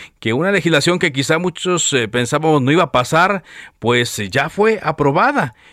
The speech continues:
eh, con estos, eh, estas modificaciones, eh, a favor de los derechos y las libertades de las personas. ¿Cómo lo hicieron? ¿Cómo lo lograron? ¿Cómo fue esta negociación, diputada?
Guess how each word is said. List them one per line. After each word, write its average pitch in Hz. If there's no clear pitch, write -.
eh, 98
con 120
estos, -
eh, 104
estas 123
modificaciones, 131
eh, 104
a 101
favor 120
de 120
los 95
derechos 113
y 95
las 95
libertades 110
de 107
las 92
personas. 120
¿Cómo 180
lo 170
hicieron? 180
¿Cómo 175
lo 190
lograron? 160
¿Cómo 175
fue 190
esta 196
negociación, 143
diputada? 107